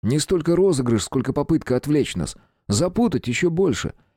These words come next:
Конечно, наиболее вероятная версия, что Миранду Бартон убили, потому что она стала свидетелем первого убийства. Или поняла, кто это сделал.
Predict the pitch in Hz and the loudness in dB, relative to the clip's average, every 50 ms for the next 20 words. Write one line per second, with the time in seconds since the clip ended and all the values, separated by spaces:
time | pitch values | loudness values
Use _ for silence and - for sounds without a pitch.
0 | _ _ _ - 110 113 127 160 151 - - 113 104 104 110 120 117 139 156 135 | _ _ _ -2 -2 0 0 0 0 0 0 0 0 2 2 0 2 2 2 2
1 | 117 101 107 113 113 120 131 127 - 113 107 104 113 156 160 143 - 107 101 87 | 2 2 2 2 2 2 0 0 0 0 0 2 2 2 0 0 0 0 0 0
2 | - - 98 90 98 110 120 127 127 120 113 104 98 87 113 120 123 123 - 127 | 0 -2 -2 0 0 0 0 0 0 0 0 0 0 0 0 0 0 0 -2 -2
3 | 127 120 107 92 113 135 160 170 165 - 92 - 87 92 104 101 - 104 92 95 | 0 0 0 2 2 2 2 2 0 -2 -2 -2 -2 -2 -2 -2 -2 -2 0 0
4 | 113 117 - - 117 110 104 - - 95 90 90 120 131 143 135 139 139 131 - | 0 -2 -2 0 0 0 0 0 0 0 0 0 0 0 0 0 0 0 0 0
5 | 165 185 170 123 104 95 92 95 98 101 113 123 135 110 78 - - - 53 - | 0 2 2 4 4 4 4 4 4 4 4 4 2 0 0 -2 -4 -8 -8 -8
6 | - _ _ _ _ _ - - 110 170 214 190 - 240 240 233 208 151 131 143 | -10 _ _ _ _ _ -4 0 2 2 2 2 0 0 2 2 2 2 2 2
7 | 143 131 - - 135 131 131 139 123 107 113 135 135 123 117 110 - | 0 0 0 2 2 2 2 2 0 0 2 2 4 4 4 2 0